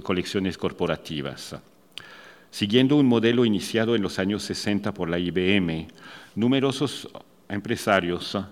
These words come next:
<clears throat> optaron por hacer rendir sus activos culturales y abrieron las puertas de sus colecciones de arte.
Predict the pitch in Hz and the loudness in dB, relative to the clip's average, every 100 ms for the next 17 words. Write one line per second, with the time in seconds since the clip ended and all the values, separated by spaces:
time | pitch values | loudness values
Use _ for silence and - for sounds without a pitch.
0 | - - - - - _ - 110 101 73 | -16 -10 -10 -10 -18 _ -8 -6 -8 -12
1 | - - - 113 - 123 139 127 113 98 | -18 -20 -6 -4 4 6 6 4 2 2
2 | 117 110 104 101 117 - - - 113 113 | 0 2 2 0 -2 -4 -6 -4 -2 -2
3 | 110 110 - 98 92 85 80 - - 87 | 0 -4 -4 0 2 2 -2 -8 -12 -4
4 | 92 90 101 117 110 - 113 - 113 101 | -2 0 0 0 -2 0 -2 0 0 0
5 | - 87 95 90 - 98 98 80 87 82 | -4 -6 -2 -2 0 0 0 0 0 0
6 | 80 - 69 | -2 -10 -12